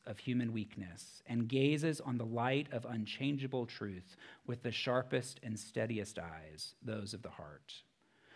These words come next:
The first three evangelists present their different accounts of what Christ did in human flesh during his historical life,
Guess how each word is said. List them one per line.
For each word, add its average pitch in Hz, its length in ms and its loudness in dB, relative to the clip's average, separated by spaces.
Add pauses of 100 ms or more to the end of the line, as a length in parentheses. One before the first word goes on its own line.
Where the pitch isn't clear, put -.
(200)
The 131 100 6
first 175 380 8
three 160 180 10
evangelists 135 540 8
present 147 400 6
their 143 160 8
different 139 360 6
accounts 131 440 2
of 123 80 2
what 127 180 4
Christ 131 400 4
did 127 240 6
in 117 140 -2
human 147 400 4
flesh 120 440 2
during 113 240 2
his 113 220 -2
historical 131 680 2
life, 87 460 -8